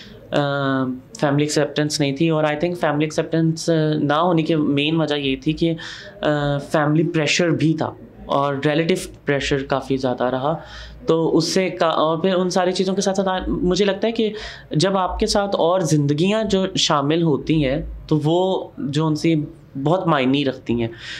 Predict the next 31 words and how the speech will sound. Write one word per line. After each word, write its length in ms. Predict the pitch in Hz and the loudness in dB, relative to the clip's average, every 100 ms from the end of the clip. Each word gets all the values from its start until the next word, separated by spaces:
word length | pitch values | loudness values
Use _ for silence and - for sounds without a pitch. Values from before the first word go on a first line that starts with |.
| - - | -6 0
तो 60 | |
आप 240 | 170 180 - | 2 0 0
सिर्फ 400 | 220 208 - 160 | 0 0 0 2
एक 240 | 180 196 | 2 2
ही 100 | 214 | 0
जान 320 | 165 160 151 | 2 2 2
को 140 | 151 170 - - | 2 0 0 0
नहीं 220 | 147 175 | 2 2
देखते, 420 | 160 139 147 160 165 | 2 0 0 0 0
फिर 100 | 160 | 0
आप 200 | 151 151 | 0 -2
और 400 | - 143 147 147 - | -2 0 0 -4 -4
लोगों 280 | 139 143 143 | 0 0 2
को 100 | 156 | 0
भी 100 | 156 | 2
आप 140 | 143 - | 0 0
देख 220 | 123 120 | -2 -2
रहे 100 | 143 | -2
होते 200 | 143 147 | -2 0
हैं, 80 | 160 | 0
जिससे 420 | 151 147 165 160 160 - - - | 0 -2 -2 -2 -6 -18 -14 -2
आपको, 340 | 147 - 160 156 156 151 151 - - - | -2 0 0 2 0 0 -2 -8 -12 0
लोगों 340 | 151 151 151 | 2 4 2
को, 500 | 151 160 156 151 151 151 - - - - - | 2 0 0 -2 -4 -8 -20 -20 -20 -18 0
मैं 160 | 156 175 | 2 4
अब 160 | 165 | 2
इसमें 440 | 175 170 180 175 170 | 0 0 -2 0 -2
कैसे 420 | 165 165 170 190 | -4 0 0 0
कह 180 | 190 143 | 0 0
सकती 320 | 151 147 151 | 0 -2 0
हूँ, 140 | 147 | -2